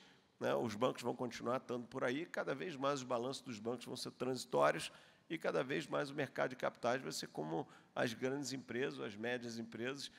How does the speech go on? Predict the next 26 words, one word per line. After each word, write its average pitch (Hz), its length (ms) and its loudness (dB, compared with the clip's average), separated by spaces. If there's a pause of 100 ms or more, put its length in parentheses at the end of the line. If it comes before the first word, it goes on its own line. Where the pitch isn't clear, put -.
(160)
se - 180 -6
financiam. 127 680 -4
E 113 60 -6
como 165 200 -4
eu 180 60 -4
falei, 160 320 -2
da 170 120 -4
maneira 151 340 0
mais 139 200 2
barata, 139 480 2
mais 135 200 -2
transparente, 135 720 -4 (800)
mais 127 260 0
flexível. 123 600 -2
Então, 143 380 -4 (340)
eu 123 120 2
vejo 135 360 -2
isso 147 180 0
com 151 100 -8
muita, 143 720 2 (340)
é, 104 120 -2
é, 104 1000 0
é, 104 120 -4
com - 80 -10
muita 131 240 -2
satisfação 135 840 -2